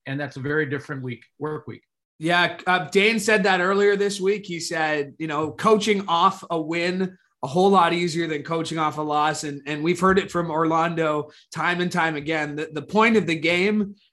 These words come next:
Speaker 2: is to have more points than the other team
Speaker 1: <laughs>
Speaker 2: when the
Speaker 1: Exactly.
Speaker 2: final whistle goes. And if you can do that, nobody cares, uh, about how, how much you beat 'em.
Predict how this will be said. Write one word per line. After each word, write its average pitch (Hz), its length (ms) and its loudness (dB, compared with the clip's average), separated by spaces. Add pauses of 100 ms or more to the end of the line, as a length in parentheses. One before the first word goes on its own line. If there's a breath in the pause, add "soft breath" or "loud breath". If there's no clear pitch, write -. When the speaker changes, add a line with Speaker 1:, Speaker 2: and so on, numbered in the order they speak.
Speaker 2:
is 147 120 -8
to 170 60 -4
have 160 200 0
more 190 360 2
points 180 540 -2
than 165 180 -2
the 160 140 0
other 165 240 0
team 156 540 -8 (200)
Speaker 1:
<laughs> - 200 -20
Speaker 2:
when 208 180 0
the 185 60 2
Speaker 1:
Exactly. 190 180 4
Speaker 2:
final 202 460 4
whistle 196 340 4
goes. 175 460 2
And 170 80 -4
if 170 120 -6
you 175 80 -4
can 180 140 -2
do 190 160 2
that, 170 400 2
nobody 196 240 0
cares, 175 540 -2
uh, 156 280 -4
about 156 220 -2
how, 160 220 -2
how 156 200 -2
much 151 260 -8
you 147 100 -6
beat 147 200 -4
'em. 147 160 -6